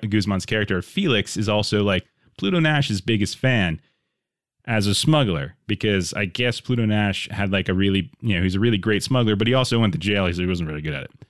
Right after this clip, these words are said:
Uh, and so he goes ahead, Felix, that, uh, he saves them, and he brings them, uh, to, I think it's called, uh,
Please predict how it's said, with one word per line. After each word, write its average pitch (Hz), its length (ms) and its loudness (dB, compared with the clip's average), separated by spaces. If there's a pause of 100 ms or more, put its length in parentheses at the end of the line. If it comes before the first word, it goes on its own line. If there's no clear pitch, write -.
(400)
Uh, 98 220 2
and 104 120 2
so 120 600 2 (240)
he 147 240 -2
goes 143 240 2
ahead, 117 400 2 (480)
Felix, 117 340 0
that, 104 240 0
uh, 98 380 0
he 95 160 -2
saves 104 340 0
them, 104 320 0 (440)
and 113 120 2
he 117 80 4
brings 120 380 2
them, 107 360 2
uh, 98 300 0
to, 117 560 0 (640)
I - 60 -10
think 113 140 -2
it's 107 120 -6
called, 101 320 0
uh, 87 420 -2